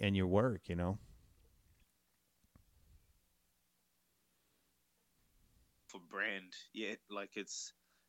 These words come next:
Speaker 2: it, for me, it's just, it's just work at the moment. It's just, it's just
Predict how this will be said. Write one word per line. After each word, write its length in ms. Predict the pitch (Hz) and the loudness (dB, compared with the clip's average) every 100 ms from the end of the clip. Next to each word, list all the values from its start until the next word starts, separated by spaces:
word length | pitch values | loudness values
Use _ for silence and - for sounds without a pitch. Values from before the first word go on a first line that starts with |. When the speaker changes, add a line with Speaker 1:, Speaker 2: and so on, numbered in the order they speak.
| _ _ - - | _ _ -20 -14
Speaker 2:
it, 140 | 85 - | -12 -12
for 160 | - 120 | -4 0
me, 220 | 123 131 | 4 4
it's 220 | 123 - | 4 0
just, 340 | - 110 - - | 0 0 0 -6
it's 160 | 104 | -2
just 220 | - 104 | 0 0
work 320 | 92 107 104 - | 0 2 2 -2
at 100 | 87 | -8
the 80 | |
moment. 380 | 95 90 87 87 | -8 -8 -8 -10
It's 180 | 82 - | -8 -6
just, 400 | - 98 - - - - _ _ | -2 0 0 -6 -12 -20 _ _
it's 180 | - 98 | -6 -4
just 300 | - 98 - | -2 -4 -4